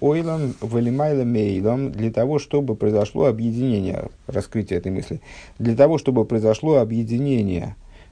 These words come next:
э, безгра-, ограниченности и безграничности, то бишь мира и того, что выше мира,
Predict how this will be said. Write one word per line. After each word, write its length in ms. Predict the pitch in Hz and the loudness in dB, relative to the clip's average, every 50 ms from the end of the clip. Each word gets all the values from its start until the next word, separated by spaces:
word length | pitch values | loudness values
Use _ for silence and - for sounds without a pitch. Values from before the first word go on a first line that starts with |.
| - - | -20 -8
э, 580 | - - 104 104 101 101 101 101 101 101 101 101 101 - - - - _ - - | -4 -2 0 0 2 2 2 0 0 0 -2 -4 -6 -8 -14 -20 -20 _ -12 -8
безгра-, 680 | 107 107 127 131 127 123 123 127 131 - - - - - | -2 0 2 2 2 2 2 2 2 2 2 0 -2 0
ограниченности 1120 | - - 120 123 127 127 135 143 156 160 143 - - 104 101 98 90 - - - 90 - - - | 2 2 2 4 4 2 2 2 0 -4 -4 -4 -2 -2 -2 -2 -4 -6 -6 -6 -6 -6 -6 -4
и 140 | 156 165 160 | -2 -2 0
безграничности, 1120 | 131 120 113 107 104 104 110 107 107 101 95 87 76 - - 90 95 - - - 98 98 107 - - - - - - | 0 0 -2 -2 -2 -2 0 0 0 0 -2 -4 -8 -8 -8 -10 -10 -10 -10 -10 -10 -10 -10 -12 -18 -20 -20 -6 0
то 160 | - 120 110 | 2 2 2
бишь 320 | 87 78 - - - - - - - - - | 2 0 -6 -8 -12 -16 -18 -20 -20 -10 -4
мира 540 | 110 117 135 143 135 113 98 92 82 85 - - - - - | -2 0 2 2 2 2 0 0 -4 -6 -10 -16 -20 -6 -4
и 80 | 120 110 | -4 -2
того, 280 | - 117 113 110 101 | 0 0 2 2 0
что 200 | 90 - - 98 | -2 -2 -4 -4
выше 340 | 92 92 87 80 - - 82 | -2 -2 -4 -4 -4 -6 -4
мира, 380 | 87 98 107 123 139 170 175 | -4 -2 -2 -2 -2 -4 -4